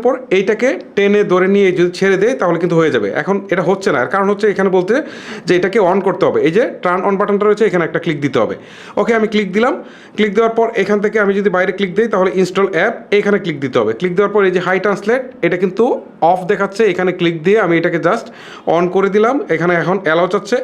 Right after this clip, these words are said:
অ্যালাউ করে দিলাম। ওকে, দিয়ে আমি এখান থেকে বেরিয়ে চলে আসি। আমার কাজ কিন্তু totally শেষ। ওকে, এখন আমি যে কোনো একটা জায়গায় যাই, দেখেন এখানে আসলাম। আসার পরে এখানে অনেকগুলো ইংরেজি টেক্সট রয়েছে।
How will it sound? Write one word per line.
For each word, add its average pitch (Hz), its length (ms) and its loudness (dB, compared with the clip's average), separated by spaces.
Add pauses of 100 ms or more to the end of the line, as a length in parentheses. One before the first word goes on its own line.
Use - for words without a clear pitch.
(100)
অ্যালাউ 170 300 0
করে 160 160 2
দিলাম। 110 180 0 (100)
ওকে, 233 160 0 (800)
দিয়ে 196 220 2
আমি 196 140 2
এখান 196 160 0
থেকে 190 160 0
বেরিয়ে 185 240 2
চলে 190 220 2
আসি। 196 140 -2 (140)
আমার 170 220 0
কাজ 170 200 0
কিন্তু 175 180 0 (100)
totally 156 360 0 (120)
শেষ। 196 180 2 (560)
ওকে, 208 160 2 (560)
এখন 202 220 0
আমি 233 180 2
যে 214 140 2
কোনো 208 180 2
একটা 233 180 -2 (920)
জায়গায় 202 340 2
যাই, 202 160 2 (280)
দেখেন 185 280 2
এখানে 185 260 2
আসলাম। 202 240 0 (260)
আসার 175 200 -2
পরে 190 160 2
এখানে 180 220 0
অনেকগুলো 180 300 2
ইংরেজি 170 320 0
টেক্সট 170 260 -2
রয়েছে। 165 220 2